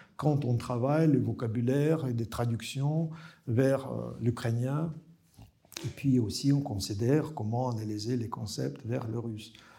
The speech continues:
Euh, et puis, euh, une question, si vous permettez, euh, m'habite, euh, vous écoutant à propos des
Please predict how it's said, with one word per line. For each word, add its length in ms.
Euh, 280
et 220
puis, 500
euh, 220
une 180
question, 560
si 160
vous 160
permettez, 840
euh, 680
m'habite, 580
euh, 240
vous 240
écoutant 520
à 40
propos 440
des 340